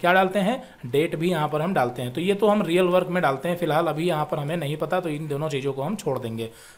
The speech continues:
फिर उसके बाद यहाँ पर अगला क्या है? पार्टी नेम। अगला क्या है?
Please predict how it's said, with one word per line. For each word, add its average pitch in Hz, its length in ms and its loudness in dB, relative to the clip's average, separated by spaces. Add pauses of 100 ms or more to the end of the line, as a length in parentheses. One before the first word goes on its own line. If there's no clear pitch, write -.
फिर 220 160 4
उसके 214 300 2
बाद 208 160 6
यहाँ 165 180 2
पर 190 120 2
अगला 165 240 4
क्या 180 180 2
है? 180 120 2
पार्टी 147 360 2
नेम। 131 200 -4
अगला 156 240 2
क्या 175 180 0
है? 214 200 0